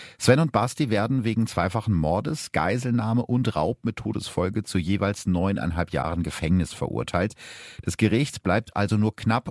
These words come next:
unter den Forderungen der Staatsanwaltschaft und damit knapp unter der Höchststrafe.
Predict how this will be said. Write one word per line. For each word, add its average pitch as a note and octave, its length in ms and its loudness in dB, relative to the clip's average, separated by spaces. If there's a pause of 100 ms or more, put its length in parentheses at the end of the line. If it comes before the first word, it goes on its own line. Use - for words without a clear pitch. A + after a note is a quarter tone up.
unter A#2+ 240 0
den G2 120 -2
Forderungen E2 600 0
der E2 100 0
Staatsanwaltschaft D#2+ 880 -4
und - 280 -8 (120)
damit D2 300 0
knapp D#2+ 280 0
unter F#2 260 -2
der F2 120 2
Höchststrafe. - 800 -2